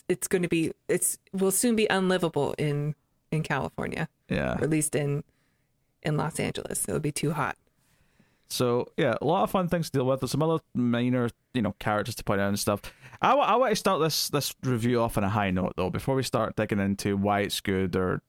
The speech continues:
Speaker 2: you know, what our feelings and various elements are. I want to start off on a high note. I, I, I actually, I remembered a great interview that Gary Busey gave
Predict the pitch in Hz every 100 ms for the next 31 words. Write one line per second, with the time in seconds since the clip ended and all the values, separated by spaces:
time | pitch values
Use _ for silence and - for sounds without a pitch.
0 | - 101 101 101 87 107 95 - 92 98
1 | 92 98 95 95 - 113 98 95 95 92
2 | 95 - 85 71 - _ _ _ 139 170
3 | 170 151 135 110 104 90 92 - _ _
4 | _ _ - - 131 156 151 165 127 156
5 | 170 - 147 117 131 143 196 202 202 -
6 | - - - 117 113 151 127 131 117 104
7 | 92 90 101 113 113 131 123 113 113 107
8 | 98 95 90